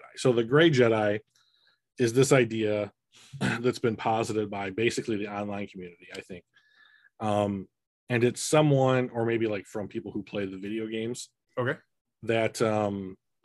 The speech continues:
Speaker 1: if you have the light side and the dark side and you merge those two together, you'd get something that was kind of not quite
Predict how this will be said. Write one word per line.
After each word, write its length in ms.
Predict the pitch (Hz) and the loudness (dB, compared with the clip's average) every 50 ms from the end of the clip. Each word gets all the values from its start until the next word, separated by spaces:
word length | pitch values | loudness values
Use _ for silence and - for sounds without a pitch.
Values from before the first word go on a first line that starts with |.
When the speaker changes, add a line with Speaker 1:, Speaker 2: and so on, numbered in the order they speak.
| - _ _ _ _ _ _ _ _ - - | -20 _ _ _ _ _ _ _ _ -12 -10
Speaker 1:
if 100 | 127 113 | -6 0
you 80 | 127 131 | 4 4
have 120 | 143 143 | 4 4
the 80 | 127 123 117 | 4 2 2
light 320 | 117 143 170 185 175 - | 4 4 4 2 2 -2
side 400 | - - 117 104 101 101 101 104 | -6 -6 -4 -2 -2 -2 -4 -6
and 120 | 101 104 101 | -8 -8 -8
the 60 | 101 | -2
dark 280 | 101 131 135 139 139 | 0 2 2 2 2
side 300 | - - 104 95 95 98 | -2 -8 -8 -6 -6 -8
and 160 | 104 104 104 101 | -8 -10 -10 -10
you 140 | 101 95 _ _ | -10 -12 _ _
merge 420 | - 104 107 120 131 143 151 139 127 | -8 -2 2 4 6 6 6 6 6
those 200 | 139 143 139 139 | 6 6 6 6
two 140 | - 156 139 | 2 -2 -2
together, 320 | 127 131 139 127 110 98 | 0 0 0 0 0 -2
you'd 180 | 95 107 110 110 | -4 -6 -8 -8
get 160 | 123 123 - | -8 -8 -4
something 260 | - 127 113 120 117 113 | -2 -2 -2 0 -2 -4
that 80 | 107 | -4
was 100 | 107 104 | -8 -8
kind 180 | - - 120 113 | -4 -4 -4 -4
of 80 | 104 101 _ _ _ _ _ - | -4 -8 _ _ _ _ _ -10
not 280 | 113 113 117 117 - _ | -6 -6 -6 -6 -8 _
quite 320 | - - - 117 107 104 | -12 -6 -4 -4 -4 -6